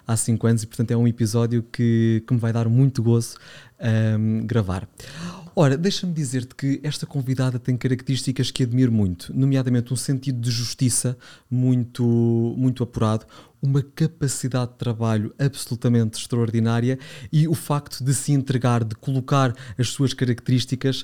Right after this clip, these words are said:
ao serviço da população. Ora, eu vou partilhar contigo que já foi Ministra da Saúde, já foi Ministra para a Igualdade, participou na constituição, na formação de inúmeras associações e instituições particulares de solidariedade social, já foi Presidente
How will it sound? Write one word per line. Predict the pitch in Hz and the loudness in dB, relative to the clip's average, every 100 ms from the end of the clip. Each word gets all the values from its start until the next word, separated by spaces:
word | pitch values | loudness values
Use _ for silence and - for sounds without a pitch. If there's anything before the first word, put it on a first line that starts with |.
| - | -6
ao | 123 123 | -4 -4
serviço | - 117 117 117 - - - - 120 | -4 -2 0 0 -2 -10 -18 -8 -6
da | 120 | -4
população. | 113 117 - 95 - - _ _ - - - 233 - - | 0 0 2 -2 -6 -14 _ _ -14 -14 -14 -18 -14 -2
Ora, | 160 | 0
eu | 175 | 2
vou | 254 | 0
partilhar | 254 - 135 131 | 0 -2 0 0
contigo | - 139 131 160 - | 2 2 2 0 -2
que | - 110 - - | 0 0 0 -6
já | 147 196 175 | -4 -4 -4
foi | - 143 | -4 -4
Ministra | 120 104 98 - | -2 -2 -6 -6
da | 98 | -6
Saúde, | 95 - 123 135 127 - - | -4 -4 -4 -4 -8 -14 -8
já | 131 156 190 | -2 0 -2
foi | 175 - 139 | -2 -2 0
Ministra | 123 127 160 - 120 | 0 0 0 -2 -4
para | - 107 | -4 -2
a | 101 | -2
Igualdade, | 95 104 107 113 117 - - - - - | 0 0 0 0 -2 -6 -20 -18 -12 2
participou | 196 175 - 175 - 196 | 2 2 -2 -2 0 0
na | 180 165 | 2 0
constituição, | 170 196 - 156 139 131 - 143 135 | 0 0 0 -2 0 0 2 2 2
na | 131 | 0
formação | 131 147 143 - 135 131 | 0 0 0 2 2 2
de | 143 139 | 2 2
inúmeras | 139 165 165 139 120 - | 4 4 4 2 0 -2
associações | 127 - 120 131 120 135 117 104 - - - | -4 -2 -2 -2 -2 0 -2 -2 -10 -8 0
e | 151 | 4
instituições | 160 - 131 127 127 117 | 4 2 -2 0 0 -2
particulares | 123 113 123 - 110 110 | -4 -4 -4 -2 -2 -2
de | |
solidariedade | - 135 120 113 101 95 | -2 -2 0 0 -2 -6
social, | - - - 156 156 | -8 -4 0 0 0
já | 151 208 202 | -2 -2 -2
foi | - 160 | 0 -2
Presidente | - 131 127 131 139 123 | 0 2 6 8 8 6